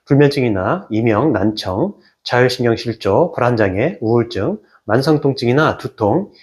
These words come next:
인지기능 저하 등과 같은 질병에 대한 의학적 치료가 목적이라면 당연히 한의원에서 전문적으로 시행하는 두개전골요법이 적합하다고 할 수 있습니다. 답변이 다소나마 도움이 되셨기를 바랍니다.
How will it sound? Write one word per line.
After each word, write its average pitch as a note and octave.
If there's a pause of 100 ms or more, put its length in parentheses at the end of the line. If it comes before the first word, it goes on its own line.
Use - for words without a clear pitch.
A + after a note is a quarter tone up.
(160)
인지기능 C3+
저하 A#2+
등과 A2
같은 G2 (240)
질병에 C3+
대한 A2 (200)
의학적 C#3+
치료가 A#2
목적이라면 A2
당연히 A2+ (200)
한의원에서 C#3
전문적으로 A#2
시행하는 G#2 (220)
두개전골요법이 A2+
적합하다고 G#2
할 E3
수 -
있습니다. F#2+ (800)
답변이 B2+
다소나마 A#2
도움이 A#2
되셨기를 B2
바랍니다. B2